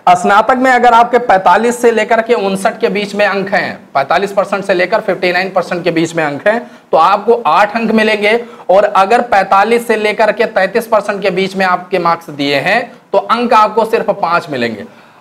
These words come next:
अब भाई यहां पर बात हो गई, बीस अंक ये मैक्सिमम और दस अंक ये मैक्सिमम, आखिर पांच अंक ये इसके कहां गए? तो इसके जो पांच अंक हैं, ये राज्य के आपके जो खिलाड़ी वर्ग हैं, यानी राज्य के जो अगर आप कोई खिलाड़ी हैं, कुशल खिलाड़ी हैं,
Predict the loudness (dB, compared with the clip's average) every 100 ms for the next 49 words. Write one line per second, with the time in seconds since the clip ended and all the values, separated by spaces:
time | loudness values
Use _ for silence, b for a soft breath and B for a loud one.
0 | B 0 4 4 4 2 2 0 0 2
1 | 4 2 2 0 0 0 -2 -2 -2 0
2 | -2 -2 0 0 2 0 -2 0 0 2
3 | 0 2 2 0 -4 -2 -2 -2 -2 -4
4 | -4 -4 -6 B -2 0 -2 0 0 2
5 | 0 -2 -4 0 0 0 -2 -8 -6 -2
6 | -2 -2 -2 -6 -10 B B -4 -2 0
7 | -2 0 2 0 2 0 2 -2 -2 -4
8 | -4 -2 -2 0 0 0 0 2 4 2
9 | 0 -2 2 4 4 2 0 0 -2 -4
10 | 2 2 2 0 2 0 0 -4 -2 0
11 | 0 -4 -8 B B -2 0 2 2 2
12 | 0 -4 -2 2 2 2 2 4 2 2
13 | -2 -2 0 0 0 2 0 -2 -2 -2
14 | -2 0 0 0 0 -4 -6 -10